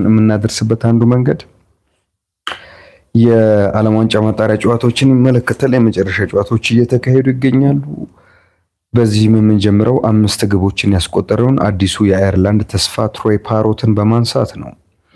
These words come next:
ምድብ ስድስት ላይ የምትገኘው አየርላንድ ሪፐብሊክ ሃንጋሪን በ-፣ ለዚያውም ፑሽካሽ አሬና ላይ ሦስት ለሁለት አሸንፋ ሁለተኛ ደረጃን ይዛ በማጠናቀቅ በቀጣይ ለሚደረገው የጥሎ ማለፍ ጨዋታ በቅታለች።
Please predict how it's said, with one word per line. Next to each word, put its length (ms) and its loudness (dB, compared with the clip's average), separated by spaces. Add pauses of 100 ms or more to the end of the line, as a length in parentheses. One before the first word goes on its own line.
(640)
ምድብ 280 2
ስድስት 360 0
ላይ 140 4
የምትገኘው 680 2
አየርላንድ 580 2
ሪፐብሊክ 580 0 (100)
ሃንጋሪን 600 0
በ-፣ 180 2 (420)
ለዚያውም 540 0 (140)
ፑሽካሽ 540 -2 (240)
አሬና 400 0
ላይ 140 0 (560)
ሦስት 300 -2
ለሁለት 460 2
አሸንፋ 460 0 (100)
ሁለተኛ 400 0
ደረጃን 380 0
ይዛ 180 -2
በማጠናቀቅ 840 -2
በቀጣይ 460 -2
ለሚደረገው 640 0
የጥሎ 220 -4
ማለፍ 280 0
ጨዋታ 300 -4
በቅታለች። 640 -6